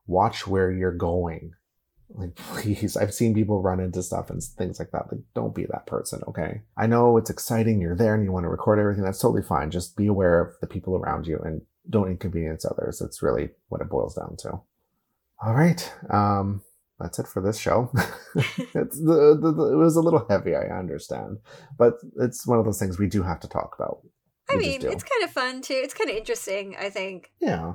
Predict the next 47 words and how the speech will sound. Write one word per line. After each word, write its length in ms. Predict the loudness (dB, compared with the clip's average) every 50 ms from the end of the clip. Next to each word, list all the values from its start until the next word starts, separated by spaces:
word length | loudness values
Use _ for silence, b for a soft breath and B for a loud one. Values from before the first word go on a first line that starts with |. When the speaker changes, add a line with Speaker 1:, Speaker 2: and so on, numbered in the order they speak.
| -12 _
Speaker 1:
and 120 | -12 -8 -8
just 120 | -8 -6 -4
how 260 | -2 -2 -2 -4 -8 -8
things 340 | -6 -4 -4 -2 -4 -6 -6
work 240 | -2 -2 -2 -2 -2
in 80 | -6 -8
different 280 | -8 -8 -10 -10 -10
countries 360 | -10 -10 -10 -8 -10 -12 -10 -8
and 200 | -8 -8 -8 -8
things 200 | -10 -10 -8 -10
like 120 | -12 -8
that. 100 | -6 -6
Speaker 2:
And 120 | -6 -6 -8 _ _
it's 360 | -2 -2 0 0 -2 -4 -4
kind 200 | -2 0 0 0 0 2
of, 120 | 2 2
like, 100 | 0 2
cultural 360 | 2 2 2 2 2 0 0 0
too, 220 | 0 -2 -2 -2
because 240 | -2 0 2 2 2
we 100 | 0 -4 0
say, 180 | 4 4 6 6
"Oh, 280 | 6 4 4 0 -2 2
don't 220 | 2 2 2 2
inconvenience 640 | 0 -2 -2 -2 -4 -4 -4 -4 -4 -4 -6 -8 -8
people," 340 | -8 -10 -6 -2 0 2 2
and 220 | 2 2 0 -2
then 160 | -2 -4 -2 -2
you'll 140 | -4 -4
find, 340 | 0 0 2 2 2 0 0
like, 200 | 0 -2 -2 -2 -4
a 80 | -4 -4
million 480 | -2 -4 -2 -2 -2 -2 -4 -4 -6 -8
teenagers 720 | -8 -8 -6 -4 -2 -2 -2 -2 -2 -4 -4 -4 -6 -6
in 160 | -8 -10 -6
front 160 | -6 -6 -4
of 60 | -4 -6
the 60 | -4
castle 420 | -4 -2 -2 -2 -2 -2 0 0
on 220 | 0 2 0 0 -2
the 100 | -2 -6
floor 300 | -4 -4 -4 -4 -2 0
taking 340 | 0 -2 -2 -2 -8 -6
pictures, 560 | -6 -6 -4 -4 -6 -4 -2 0 0 0 0 0
<laughs> 180 | -2 -2 0
inconveniencing 760 | -2 -4 -4 -6 -8 -8 -10 -12 -12 -14 -14 -14 -14 -14 -14
people. 500 | -14 -14 -14 -6 -2 0 0 0 0 -2